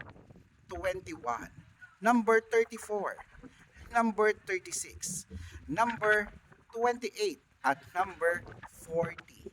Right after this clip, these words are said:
Ayan mga kalaki, kompleto na po ang mga five-digit lucky numbers at isunod na po natin ang six-digit lucky numbers. Ang six-digit namin, pwede po rito ang six forty-two,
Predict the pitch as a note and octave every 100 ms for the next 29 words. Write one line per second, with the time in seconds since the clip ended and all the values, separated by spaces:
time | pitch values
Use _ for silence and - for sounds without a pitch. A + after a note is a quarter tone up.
0 | - - - - C#3 D3+ E3+ E3 E3 D#3+
1 | D3 D#3 E3+ D3+ - D#3 E3+ F3+ F3+ F3+
2 | F3+ E3+ G3 G3 F#3+ F#3+ F#3+ F3+ F#3+ A3+
3 | A3+ C4+ A#3 G#3+ G#3+ G3+ F#3 F#3+ F3+ E3+
4 | E3+ D#3+ A3+ C#4 C4+ - - - - C4
5 | G3+ A3+ G#3 G3+ E3 D#3 E3 D#3 A2 G#2+
6 | - G#3 - - - G3+ F#3+ F#3+ D#3+ F3
7 | G3 E3 D#3+ D#3+ D#3+ - D3 D3 D3+ -
8 | - C#3 C#3+ C#3+ A#3